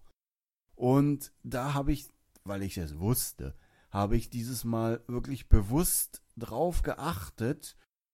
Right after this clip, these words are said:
Äh, im Manga ist das nicht so, äh, aufgefallen. Aber hier gab's ja wirklich einige Szenen von der Frau, wo man eben besagte Stelle an anderen Szenen gesehen hat.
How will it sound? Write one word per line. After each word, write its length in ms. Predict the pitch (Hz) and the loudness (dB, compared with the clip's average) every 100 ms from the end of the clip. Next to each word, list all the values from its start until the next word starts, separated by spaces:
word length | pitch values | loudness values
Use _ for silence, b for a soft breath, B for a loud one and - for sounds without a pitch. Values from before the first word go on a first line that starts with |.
| _ _ | _ _
Äh, 420 | - 113 113 113 113 - _ _ _ _ | 0 4 6 4 0 -6 _ _ _ _
im 160 | - 113 | -2 0
Manga 380 | 113 143 143 139 | 2 0 0 0
ist 240 | 135 123 | -2 -4
das 200 | 131 117 | -4 -4
nicht 280 | 123 165 - | -4 -4 -6
so, 420 | 113 104 101 98 | -6 -2 -2 -4
äh, 520 | 98 95 92 92 - _ _ _ _ _ _ _ - | -4 -2 -2 -4 -10 _ _ _ _ _ _ _ -12
aufgefallen. 840 | 95 98 117 - 104 110 139 160 - _ _ - | -10 -8 -8 -2 0 2 0 -2 -8 _ _ -12
Aber 220 | 101 113 | -4 -2
hier 240 | 110 143 160 | 0 0 0
gab's 320 | 156 151 - | 0 2 2
ja 160 | 147 | 0
wirklich 420 | 143 143 143 117 - | -2 -2 -4 -4 -6
einige 460 | 110 151 160 165 | -4 -4 -2 -2
Szenen 840 | 147 - 120 117 139 156 165 160 - _ _ | -2 -4 -2 0 0 -2 -4 -8 -12 _ _
von 320 | - 131 139 | -2 2 2
der 140 | 135 117 | 2 -2
Frau, 460 | - 101 143 147 | -4 -2 0 0
wo 100 | 127 | -2
man 200 | 131 127 | -2 -4
eben 240 | 123 120 117 | -4 -4 -4
besagte 520 | 107 110 131 - 120 | -2 -4 -6 -6 -6
Stelle 640 | - - 127 131 127 120 b b _ _ _ - | -4 0 2 4 4 2 b b _ _ _ -10
an 200 | 113 135 | -4 -2
anderen 480 | 131 170 151 117 101 | -2 0 2 0 -2
Szenen 500 | - 117 123 131 113 | -2 -2 0 0 0
gesehen 560 | 92 98 160 214 156 | -2 0 0 0 0
hat. 400 | 117 180 - - | 0 -4 -6 -16